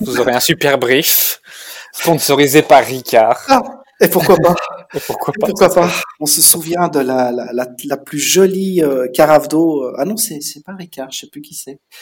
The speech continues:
Speaker 2: qui était dessinée par, euh, Mattia Bonetti avec le soleil.
Speaker 1: Mhm.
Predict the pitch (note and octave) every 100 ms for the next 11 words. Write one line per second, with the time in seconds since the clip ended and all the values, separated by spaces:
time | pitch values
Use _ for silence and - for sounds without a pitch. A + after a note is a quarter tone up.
0 | - _ - C3+ C3 B2+ - C3 B2+ B2+
1 | A2+ A2+ A#2+ - - A#2 A#2 A#2+ - _
2 | _ _ _ _ _ _ _ - C3 C3+
3 | C3 B2+ C3 C3+ C3+ - A#2 B2 A#2+ C3
4 | B2+ C3 C3 - - - - - - _
5 | A#2+ A#2 G#2+